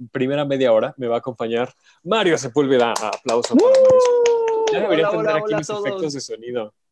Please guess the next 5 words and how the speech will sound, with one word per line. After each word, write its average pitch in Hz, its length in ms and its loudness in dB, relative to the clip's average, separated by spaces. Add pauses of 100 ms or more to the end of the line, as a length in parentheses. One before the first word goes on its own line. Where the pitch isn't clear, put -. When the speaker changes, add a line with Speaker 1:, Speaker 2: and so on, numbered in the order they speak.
(300)
Speaker 2:
<laughs> - 1600 -8
Speaker 1:
¿Cómo 208 240 2
estás, 233 360 0
Speaker 2:
Hol- 160 60 0
Speaker 1:
querido? 180 760 2